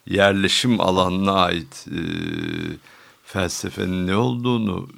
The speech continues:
Türkiye Cumhuriyeti'nin imza attığı sözleşmeleri. Ortada temel mesele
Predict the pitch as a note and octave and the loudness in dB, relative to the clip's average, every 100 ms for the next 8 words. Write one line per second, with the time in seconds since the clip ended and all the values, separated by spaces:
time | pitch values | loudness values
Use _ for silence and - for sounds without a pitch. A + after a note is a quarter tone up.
0 | - G2+ E2+ F#2 F2 D2+ F#2 F2+ F2+ F2 | -10 -8 -6 -6 -6 -6 -4 -4 -4 -6
1 | - F#2+ F2+ F#2+ F2+ G#2+ A#2 - B2 - | -4 -4 -2 -2 0 -2 -4 -4 -4 -2
2 | A2 F2 F2+ - - F2+ F2 F2 E2+ - | -4 -2 -4 -4 -4 -2 -2 -2 -6 -10
3 | - - - D3+ D#3+ D#3 B2 G#2+ F2+ - | -20 -20 -2 0 2 2 6 6 4 -6
4 | - _ - B2+ D#3 D#3+ A2+ F#2 - F#2 | -20 _ 4 6 8 6 6 4 2 2
5 | A#2 D#3+ | 2 2